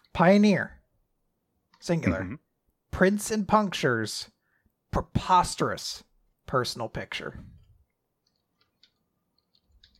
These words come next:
Speaker 2: Preposterous?
Speaker 1: Personal picture.
Speaker 2: Personal picture. Pioneer prince?
Speaker 1: Prince.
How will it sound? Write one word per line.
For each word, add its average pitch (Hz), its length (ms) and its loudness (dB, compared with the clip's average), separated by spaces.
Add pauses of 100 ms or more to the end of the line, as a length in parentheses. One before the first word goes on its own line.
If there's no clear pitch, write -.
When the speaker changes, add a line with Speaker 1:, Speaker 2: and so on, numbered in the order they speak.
(800)
Speaker 2:
Preposterous? - 1500 2 (920)
Speaker 1:
Personal 117 560 -4
picture. - 560 -8 (440)
Speaker 2:
Personal 90 160 -8 (220)
picture. - 580 -6 (2500)
Pioneer 123 600 6
prince? - 920 2 (460)
Speaker 1:
Prince. - 520 -2